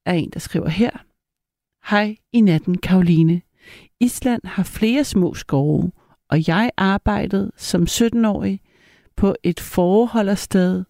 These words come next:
Saputit Tasia, Tasia,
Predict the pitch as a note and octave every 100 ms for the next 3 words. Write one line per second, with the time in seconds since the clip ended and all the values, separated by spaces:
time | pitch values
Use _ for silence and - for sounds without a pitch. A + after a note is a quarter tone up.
0 | _ _ _ _ _ - - - F#3 -
1 | - G3+ - G#3 - - - - - F#3
2 | F#3+ - A3+ A3 - G#3+ - _ _ _
3 | _ _ - G#3 - - A3 A#3+